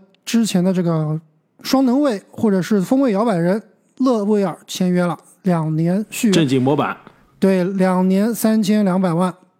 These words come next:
Speaker 1: 但是呢，球队依然是流失了很多球员啊，比如说丹尼格林、罗宾洛佩兹、奥斯曼、史蒂文森以及温德勒尔。所以经过这一番操作，我们看一下下赛季骑士的首发阵容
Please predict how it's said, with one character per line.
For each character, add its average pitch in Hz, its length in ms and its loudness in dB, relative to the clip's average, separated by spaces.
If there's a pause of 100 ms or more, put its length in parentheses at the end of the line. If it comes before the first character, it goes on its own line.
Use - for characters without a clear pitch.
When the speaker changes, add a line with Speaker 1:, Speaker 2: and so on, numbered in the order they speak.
(160)
Speaker 1:
但 285 160 2
是 262 100 0
呢， 254 60 2
球 208 160 0
队 233 140 2
依 247 120 0
然 214 140 2
是 208 120 0
流 190 240 2
失 214 100 -4
了 226 100 2
很 175 120 0
多 185 100 0
球 190 220 0
员 175 120 0
啊， 170 140 0
比 180 140 -2
如 196 180 2
说 220 360 -2 (300)
丹 240 160 2
尼 247 120 2
格 208 120 2
林、 208 220 0 (160)
罗 196 220 2
宾 247 100 2
洛 247 100 2
佩 214 160 0
兹、 202 280 -2 (180)
奥 226 180 0
斯 226 220 -4
曼、 226 180 0 (440)
史 - 160 -4
蒂 208 100 4
文 196 180 2
森 220 300 -2
以 165 180 0
及 185 320 -2 (280)
温 202 260 0
德 175 160 0
勒 220 140 0
尔。 151 100 -6 (880)
所 240 180 2
以 254 140 2
经 277 300 0
过 262 160 2
这 254 100 -2
一 247 80 0
番 247 180 0
操 262 200 0
作， 233 180 0
我 165 60 -2
们 175 120 0
看 190 240 0
一 165 40 0
下 151 200 -2
下 185 160 -2
赛 165 160 0
季 165 220 -2
骑 175 180 -2
士 170 140 -2
的 160 100 0
首 151 140 -4
发 180 160 0
阵 214 160 0
容 190 180 0